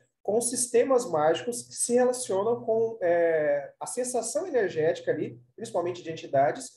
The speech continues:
e o uso de formas e direções, e, e inclusive formas tridimensionais,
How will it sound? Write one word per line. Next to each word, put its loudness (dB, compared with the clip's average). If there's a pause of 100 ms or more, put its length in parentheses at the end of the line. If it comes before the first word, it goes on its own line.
(320)
e -6
o 0
uso -4
de -10
formas 2
e -14
direções, -4
e, -10
e -6 (380)
inclusive -10
formas 0
tridimensionais, -4